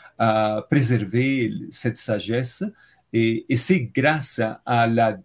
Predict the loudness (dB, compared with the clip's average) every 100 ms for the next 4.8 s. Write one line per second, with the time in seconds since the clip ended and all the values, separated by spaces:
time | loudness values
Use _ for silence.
0 | -12 -12 -12 -2 -2 0 -2 0 2 2
1 | 0 -4 -2 -2 0 0 -2 -4 -4 -2
2 | -2 -4 -4 0 0 -2 -10 -10 -4 -2
3 | -2 -6 -10 -8 -8 -8 -10 -10 -14 -20
4 | _ -4 2 2 2 0 2 0